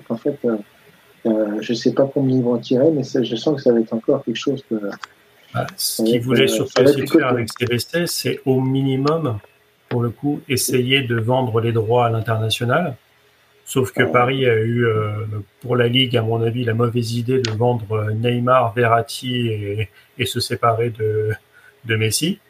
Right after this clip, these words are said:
Speaker 2: Et, et alors, imagine si t'as Mbappé qui se barre, euh, et qui donne, par exemple, qui dit, euh,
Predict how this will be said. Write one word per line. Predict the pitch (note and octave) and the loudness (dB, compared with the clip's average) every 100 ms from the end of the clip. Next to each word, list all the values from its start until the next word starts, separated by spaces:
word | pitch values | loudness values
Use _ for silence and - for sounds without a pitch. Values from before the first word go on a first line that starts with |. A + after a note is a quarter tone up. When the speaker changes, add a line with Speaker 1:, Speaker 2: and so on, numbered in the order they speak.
| _ _ _ _ _ - | _ _ _ _ _ -6
Speaker 2:
Et, | G#2+ A2+ C3+ | -2 0 0
et | A#2+ | 0
alors, | A2+ A2+ | 2 2
imagine | B2 B2+ A#2+ D3 C3 A2+ | 2 0 2 2 0 -4
si | - A#2+ | -8 -2
t'as | A#2 | 0
Mbappé | A#2 B2 B2 C#3 C3+ C3 _ _ | 2 2 2 0 0 -4 _ _
qui | - | -8
se | A2+ B2 | -4 0
barre, | A2 B2+ B2 G#2+ F#2+ F#2+ _ _ _ _ _ _ _ _ _ _ - | 2 2 2 -2 -6 -14 _ _ _ _ _ _ _ _ _ _ -8
euh, | A2+ G#2+ G#2 A#2+ | -6 -4 -4 -4
et | A#2+ | -6
qui | - | 0
donne, | B2 C#3+ - | 4 4 4
par | B2 | 2
exemple, | A#2+ C#3 C3+ | 4 0 -2
qui | - - A2+ | -6 -6 -4
dit, | C3 C3+ | -2 2
euh, | A#2 G#2+ G2+ G2+ G2+ G2+ | 2 2 -2 -4 -4 -6